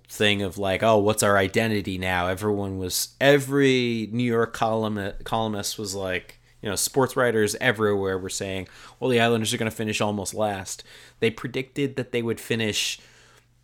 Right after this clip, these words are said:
twenty-seventh or twenty-eighth, I think, as an average out of thirty, thirty-one teams. And they finished fourth or fifth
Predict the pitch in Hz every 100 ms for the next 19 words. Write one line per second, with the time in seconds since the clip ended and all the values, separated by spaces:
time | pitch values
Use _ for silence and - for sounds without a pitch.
0 | _ _ _ - - - 120 123 131 135
1 | - - - 131 123 131 156 175 - -
2 | - - 98 - - 117 123 131 - 113
3 | 139 180 - - - _ _ - 123 147
4 | 143 131 127 120 120 135 165 175 - -
5 | _ - 104 104 - 120 113 120 120 120
6 | 117 120 120 120 117 120 120 170 175 -
7 | - _ _ - - _ _ _ - 107
8 | 104 101 95 107 95 - 117 113 - -
9 | - 127 123 120 98 - 98 82 - -